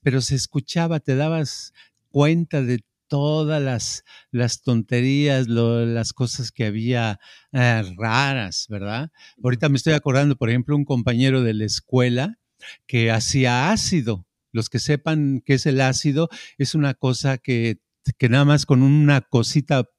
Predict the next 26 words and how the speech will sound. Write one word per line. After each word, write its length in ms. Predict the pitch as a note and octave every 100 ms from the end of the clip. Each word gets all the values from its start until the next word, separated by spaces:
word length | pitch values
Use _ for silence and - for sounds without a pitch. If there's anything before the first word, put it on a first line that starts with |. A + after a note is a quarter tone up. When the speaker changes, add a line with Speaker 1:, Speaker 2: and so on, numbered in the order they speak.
| _
Speaker 1:
pequeñísima, 1080 | - B2+ C#3 B2 C#3 F#3 - E3+ C3 B2 D#3 - - - -
una 720 | C#3+ D#3 C#3+ B2+ A#2+ A2+ -
pizca 400 | - E3 C#3+ D#3
de 160 | B2+ B2
eso, 280 | C#3+ G3+ B3 - - _
te 140 | D#3+
Speaker 2:
Ujú. 60 | D#3+
Speaker 1:
hace 220 | E3 F3
alucinar 720 | D3+ C3 B2+ - B2+ C3+ D#3
y 100 | C#3+
ver 240 | B2+ C#3+ C3+
cosas. 400 | F3+ F#3 C#3+ A2
Bueno, 260 | D#3 D3+ A#2 - -
él 320 | E3+ F3 G#3+ -
pensaba, 640 | D3+ C3+ B2 - E3 E3+
estaba, 440 | D#3+ - E3 E3+ D#3+
decía 720 | B2 B2+ G#2+ - E3+ E3+ E3+
que 180 | D3 -
con 240 | B2 B2
eso 340 | D3 C#3 D3+
él 140 | C3 C3+
iba 280 | D3+ D3 C#3
a 40 |
encontrar 580 | A2+ G#2+ F#2+ - A#2 B2
a 140 | G#2+
Dios, 640 | G2+ A2+ C3 E3 - -